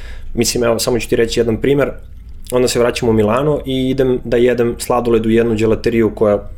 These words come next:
dosta onako volim da odem tamo i sad oni imaju taj neki slani pistać i ja odem tamo i kažem, mislim, moje znanje na nula posto bukvalno, ali ja kao idem tamo i kao, "Ej, izvini, e, da vas pitam, kao, super vam je ovaj slani pistać, samo želim da te pitam,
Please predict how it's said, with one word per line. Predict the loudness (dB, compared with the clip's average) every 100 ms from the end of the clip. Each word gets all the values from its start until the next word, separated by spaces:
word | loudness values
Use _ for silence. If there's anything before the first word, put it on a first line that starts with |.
| -4
dosta | -2 0 -2
onako | -2 -2 0
volim | 0 0
da | 0
odem | -2
tamo | 0 0 0 -2 -8 -14 -6
i |
sad | -2 0
oni | 2
imaju | 0 0
taj | -2
neki | -2
slani | -2 0 0 -2
pistać | -2 -2 -2 -6 -2
i | 0
ja | 2
odem | 2 0
tamo | 0 0
i | 0
kažem, | 0 -2 -2
mislim, | -4 -2 0
moje | 2 2
znanje | 0 2 2 0 -2
na | -2 -2 -4 -8
nula | -4 -2 2 2 0
posto | -2 -6 -6 -10
bukvalno, | -10 -6 -4 -4 -8 -14 -16 -8
ali | -2 0
ja | 0
kao | 2 0 2
idem | 0 0
tamo | 0 0
i |
kao, | 0 2
"Ej, | 2
izvini, | 2 0 0 0
e, | -2 -2 0 0 -2
da | -4 -6
vas | -2
pitam, | -4 -2 -2
kao, | 0 0 0 -2 -8
super | -4 -2 0
vam | 0
je | 2
ovaj | 0
slani | 0 -2 -2
pistać, | -2 -2 -2
samo | 0 0
želim | 2 2
da | 0
te | -2
pitam, | 0 0 -2